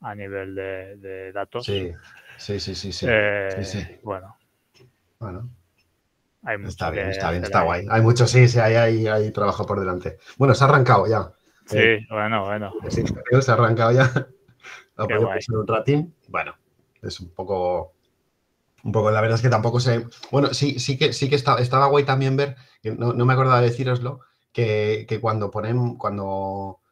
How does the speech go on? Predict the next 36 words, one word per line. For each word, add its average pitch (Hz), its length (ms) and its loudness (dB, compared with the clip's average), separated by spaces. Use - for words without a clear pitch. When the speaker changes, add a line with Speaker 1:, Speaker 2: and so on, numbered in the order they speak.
Speaker 2:
eh, 107 180 -4
la 107 100 -2
que 107 120 -8
no 120 180 2
tiene 127 180 2
G 123 160 2
P 123 140 2
U, 135 300 4
pues 113 240 -14
ya 117 180 2
vemos 120 380 4
rápidamente 120 640 0
que 117 80 -2
la 104 260 0
C 113 120 -4
P 113 100 -4
U 117 80 -2
se 107 140 -4
pone 107 400 -4
a 107 160 -2
tope 143 300 -4
todo 107 220 -2
el - 80 -4
rato. 131 300 -6
Está 98 300 -8
tirando, 104 760 -6
lógicamente, 101 640 -8
pues, 101 460 -6
pues 107 180 -6
de 113 60 0
los 113 120 2
recursos 117 440 -2
que 120 100 2
tiene 127 380 2
y, 95 440 -6
bueno, 92 300 -14